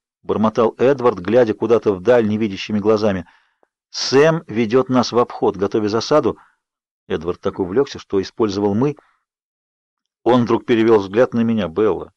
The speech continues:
дышать не забудь». Я с трудом попыталась последовать его совету. Прямо за стенкой палатки слышалось мерное тяжёлое дыхание Сета, и я постаралась дышать в такт,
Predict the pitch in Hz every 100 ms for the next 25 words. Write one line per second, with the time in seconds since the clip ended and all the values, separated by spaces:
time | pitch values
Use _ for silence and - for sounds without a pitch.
0 | _ - 220 - 131 98 92 101 90 _
1 | _ _ _ _ - 139 - - 185 202
2 | 160 127 - 139 127 113 - 127 139 127
3 | 117 127 123 127 139 170 123 - - _
4 | _ _ _ _ _ - 113 147 151 131
5 | 127 - 147 131 123 131 156 151 113 131
6 | 127 123 120 - 117 135 135 117 107 101
7 | 101 110 123 101 92 95 123 107 98 -
8 | 143 143 104 - - _ _ _ - 101
9 | 131 156 160 - 123 156 110 104 143 135
10 | - - 165 180 _